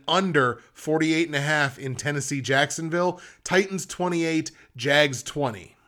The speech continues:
Let's go to Vegas now. Raiders taking on the Chicago Bears. Raiders obviously on the short week, having played and lost last night in Los Angeles to the Chargers. Raiders becoming one of the most penalized teams in the N F L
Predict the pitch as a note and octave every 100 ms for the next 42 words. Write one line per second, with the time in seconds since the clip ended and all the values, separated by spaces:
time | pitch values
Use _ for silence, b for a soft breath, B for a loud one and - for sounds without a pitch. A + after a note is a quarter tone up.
0 | b - G#3+ F#3+ G3 G3 F#3 - F#3+ F3
1 | D3 D#3 G3 F#3+ F3 - F3+ F3+ F3 D#3
2 | F3 F3+ F3 F3 - - E3 E3+ F3 B2
3 | C#3+ D#3 D#3+ B2 A#2+ C#3+ D#3 D3+ D3+ D3
4 | C#3 D3+ C#3+ C3+ - D#3 D#3 C#3+ D3 -
5 | B - C#3+ C3+ C3 D#3 D#3 D3+ C#3+ D3
6 | C#3 C3 C#3+ D#3 D3 - C#3 C#3 C3+ C#3
7 | C#3+ C#3+ C#3 B B _ E3 F#3+ F3 D#3
8 | - D3 C#3 C#3+ C#3+ C3+ - - C3+ B2
9 | A2 - F#3 F#3+ - F#3+ F#3 B B B
10 | C3+ D#3+ F3 C3+ D3 D3 D#3+ D#3 D3+ D3+
11 | D3 C#3 - - D3+ D3 D3 D3 C3 -
12 | - D3 D3 C#3+ C3+ - B B - F3
13 | G3 F3+ D#3 D#3 C3+ D3 C#3+ C#3 -